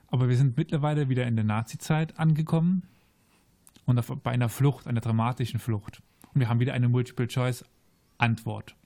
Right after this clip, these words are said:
Und zwar geht es ja um die M S Saint Louis, auf der eine Vielzahl von, von Juden versuchte zu fliehen. Wisst ihr noch, wie der Kapitän hieß?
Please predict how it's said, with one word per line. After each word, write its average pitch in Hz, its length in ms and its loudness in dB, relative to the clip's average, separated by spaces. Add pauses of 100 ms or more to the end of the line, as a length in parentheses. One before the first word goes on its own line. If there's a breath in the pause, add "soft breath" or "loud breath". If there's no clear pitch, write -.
(1900 soft breath)
Und 120 100 4
zwar 117 140 0
geht 143 160 -4
es 127 80 -4
ja - 80 -4
um 131 100 0
die 120 120 -2
M 147 160 2
S 143 160 -2
Saint 127 180 0
Louis, 131 520 2
auf - 160 -20
der 117 240 -4
eine 123 140 2
Vielzahl 131 460 0
von, 123 320 -2
von 123 100 2
Juden 123 340 2
versuchte 135 520 0
zu - 140 -10
fliehen. 117 420 0 (1700 soft breath)
Wisst 151 260 4
ihr 147 60 2
noch, 120 140 2
wie 123 60 2
der 117 80 -2
Kapitän 113 540 -4
hieß? 180 420 -2